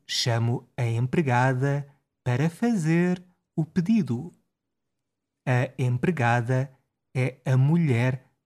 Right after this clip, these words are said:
mais feia do mundo. Ela parece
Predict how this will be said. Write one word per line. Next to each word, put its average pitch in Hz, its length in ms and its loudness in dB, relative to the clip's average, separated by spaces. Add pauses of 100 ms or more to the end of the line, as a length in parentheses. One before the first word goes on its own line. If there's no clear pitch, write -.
(100)
mais 117 720 -2 (100)
feia 170 960 -2 (160)
do 147 380 -2
mundo. 120 760 0 (880)
Ela 110 600 -4 (140)
parece 117 760 -4